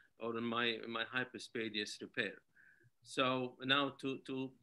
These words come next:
because you can tell in the literature, there are papers who are saying that G tip a little bit more, um, or giving less complication than tip. This is not what I experienced.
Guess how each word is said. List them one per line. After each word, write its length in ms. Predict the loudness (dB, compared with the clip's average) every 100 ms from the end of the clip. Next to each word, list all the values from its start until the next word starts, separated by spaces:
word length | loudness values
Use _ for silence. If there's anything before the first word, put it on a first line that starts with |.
| -20 _ -14
because 400 | -2 0 0 -2
you 320 | -4 -2 0
can 260 | 6 6 6
tell 300 | 4 4 4
in 100 | 4
the 100 | 4
literature, 520 | 4 2 -2 0 2 4
there 160 | 2
are 340 | 4 2 2 -2 -8 -20 _ 4
papers 440 | 4 6 4 4
who 80 | 0
are 40 |
saying 460 | 6 6 8 4 4
that 260 | 4 4 2
G 160 | 0 0
tip 280 | 4 4 2 -8 _ _ _ 0
a 60 |
little 320 | 2 2 2 4
bit 300 | 4 4 0 -12 -12 _ _ -4
more, 680 | 2 4 6 6 4 4 0 -10 _ _ _
um, 440 | 0 2 0 -2 -2 -2 -2 -2
or 80 |
giving 440 | 2 4 4 4 2
less 480 | 2 2 0 -4 -6 -4
complication 760 | -4 -2 -4 -2 -2 -2 -4 -2
than 240 | -2 -2 -2
tip. 260 | 0 0 -2 _ _ _ _ -2
This 180 | 2
is 140 | 2 4
not 240 | 2 2
what 160 | 0 4
I 100 | 6
experienced. 880 | 4 0 0 2 2 0 -2 -10